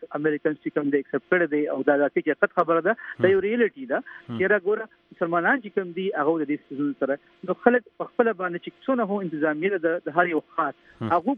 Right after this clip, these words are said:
Speaker 1: کوشش کوي چې جوماتونه، کمیونټي سنټرز د مسلمانانو، هغو ته اکسټرا سیکیورټي ورکړي په دې دغه کې. مسلمانان عموماً الحمدلله، موږ دا ډېر سټیټونه ولیدل، ډېر جوماتونه ولیدل، په زرګاو خلک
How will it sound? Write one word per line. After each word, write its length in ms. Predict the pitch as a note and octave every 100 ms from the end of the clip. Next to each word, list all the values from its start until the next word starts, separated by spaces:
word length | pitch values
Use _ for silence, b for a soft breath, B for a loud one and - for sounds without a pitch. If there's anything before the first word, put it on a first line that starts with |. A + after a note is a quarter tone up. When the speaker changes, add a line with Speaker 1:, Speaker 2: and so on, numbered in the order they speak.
| -
Speaker 1:
کوشش 340 | G3 A3+ F#3
کوي 100 | -
چې 200 | G3 F3
جوماتونه، 600 | D#3 C#3+ C#3+ - G3+ G3+ G#3 -
کمیونټي 320 | D#3+ D#3 C#3
سنټرز 300 | D#3 C#3 F#3+ E3
د 40 |
مسلمانانو، 640 | D#3 D3 C#3 C#3+ D#3 A3+ C#4 B B -
هغو 180 | D#3 G3
ته 120 | F#3
اکسټرا 360 | F3 A3 - F3
سیکیورټي 420 | - G3+ G3 F3
ورکړي 340 | E3+ E3+ - F3+ -
په 60 |
دې 80 | D3+ D3 C#3+
دغه 140 | C#3+
کې. 220 | - B3+ - b -
مسلمانان 500 | F3 F#3 G#3+ A3 B3+ - _ -
عموماً 320 | G3+ G3+ B3 F#3+
الحمدلله، 600 | F3 C4 A3 F#3 E3 E3+ G#3+ B -
موږ 100 | G3
دا 140 | G3 F#3
ډېر 300 | E3 C4+ B3+
سټیټونه 380 | - F#3+ G3+ G3
ولیدل، 360 | F#3+ F3 E3+ D#3
ډېر 80 | C4 F#3+
جوماتونه 420 | F#3+ E3+ - F#3
ولیدل، 320 | E3+ D#3 E3
په 180 | D#3 F#3
زرګاو 580 | E3 G3 E3+ B3+ A#3 -
خلک 140 | G#3